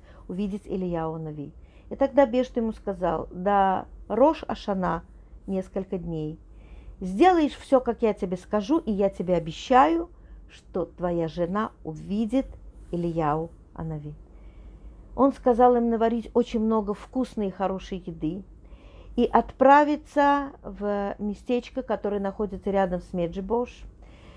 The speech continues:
найти там нужную улицу, найти там нужный дом, найти там нужное, э, нужный адрес, э, и женщину по имени, э, Рухали, и,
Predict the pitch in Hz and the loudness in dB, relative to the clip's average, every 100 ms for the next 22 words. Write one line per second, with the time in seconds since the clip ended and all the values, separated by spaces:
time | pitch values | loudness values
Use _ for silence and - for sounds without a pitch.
0 | - - 220 254 262 - 311 311 294 277 | -20 -6 4 4 4 4 2 4 6 6
1 | 269 262 262 277 269 240 254 262 254 247 | 6 4 6 6 4 2 2 4 4 2
2 | 226 208 214 - 233 226 208 196 - 214 | 0 0 -2 -4 -6 -4 -4 -6 -6 -6
3 | 196 190 185 180 180 180 165 165 170 175 | -4 -4 -4 -4 -6 -8 -4 2 4 2
4 | 185 - - - - 180 180 180 233 226 | -2 -10 -20 -20 -6 0 0 0 -4 2
5 | 214 208 190 208 220 190 196 196 185 185 | 0 2 0 0 0 -2 -2 0 0 0
6 | 180 - 180 180 175 175 - 190 180 180 | -2 -4 -4 -4 -4 -4 -4 -4 -2 -2
7 | - 190 190 247 240 - - - - - | 0 0 2 -2 -2 -14 -18 -20 -20 -12
8 | - 185 185 185 180 - - 202 185 185 | 2 6 6 6 4 0 -2 -4 -2 4
9 | 233 208 - 196 185 190 185 202 196 185 | 4 2 -6 -6 -4 -4 -4 -2 -4 -2
10 | 175 170 165 160 160 - - - - 220 | -2 -2 -2 -4 -6 -16 -20 -20 -20 -16
11 | - 202 240 240 262 269 285 - - - | -8 2 4 4 2 2 0 -4 -20 -20
12 | - - - - - - - - 254 254 | -20 -20 -20 -20 -20 -20 -8 2 4 4
13 | 254 254 - | 2 0 -2